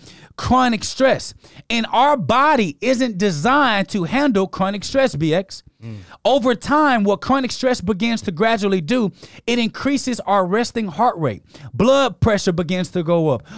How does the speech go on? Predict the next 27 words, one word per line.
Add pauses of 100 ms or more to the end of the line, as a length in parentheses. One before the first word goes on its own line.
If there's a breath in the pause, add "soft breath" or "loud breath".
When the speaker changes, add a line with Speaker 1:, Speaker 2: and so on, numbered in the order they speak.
Speaker 1:
Our
breathing
rate
levels
and
muscle
tensions, (240 loud breath)
so
the
body
has
to
work
even
harder (220 soft breath)
when
it's
at
rest (240 soft breath)
to
keep
you
functioning
normally. (320 soft breath)
In
other
words,